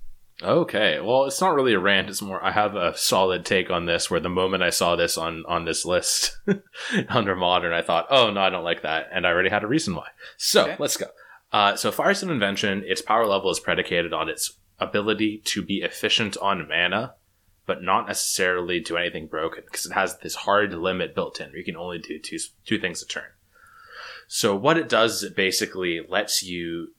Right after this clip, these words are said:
Speaker 1: do a lot of fair things very effectively. So you see that in Standard in Martin Hughes' deck. He's, like, casting, uh, ca-, two Cavaliers a turn, or, like, playing a Cavalier and then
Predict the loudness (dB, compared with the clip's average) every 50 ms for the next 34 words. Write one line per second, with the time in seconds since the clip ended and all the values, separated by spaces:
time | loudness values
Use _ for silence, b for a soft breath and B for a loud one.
0 | _ _ -8 -6 -4 -2 -2 -2 -2 -2 0 0 0 0 -2 -6 -6 -2 0 2
1 | 2 4 2 2 0 -2 -2 0 0 0 0 0 -2 -4 -4 -4 -4 0 2 2
2 | 4 4 2 0 -2 -4 -6 -6 -6 -10 -14 -14 -14 -14 -8 -6 -4 -2 -2 -2
3 | 0 0 2 2 2 2 0 0 -4 -4 -4 -4 -4 -6 -6 -8 -6 -6 -4 -4
4 | -4 -2 0 0 0 0 0 -2 -2 -4 -6 -6 -6 -6 -6 -4 -4 -6 -4 -2
5 | -2 -2 -2 -4 -6 -6 -4 -4 -4 -6 -6 -12 -20 _ _ _ _ _ _ _
6 | _ _ _ _ _ -2 0 0 0 0 0 -2 -2 -2 0 0 -2 -4 -6 -8
7 | -10 -4 -2 -2 -2 -2 -2 -2 -4 -6 -6 -6 -4 -4 -2 -2 0 0 0 2
8 | 2 2 2 4 2 2 0 -2 -6 -4 -4 -4 -4 -4 -6 -6 -6 -6 -4 -4
9 | -4 -4 -2 -2 -2 -2 -2 -2 0 0 0 0 0 0 0 2 2 4 4 2
10 | 2 0 0 -2 -4 -4 -4 -4 -4 -4 -4 -6 -6 -8 -8 -10 -12 -14 -16 -20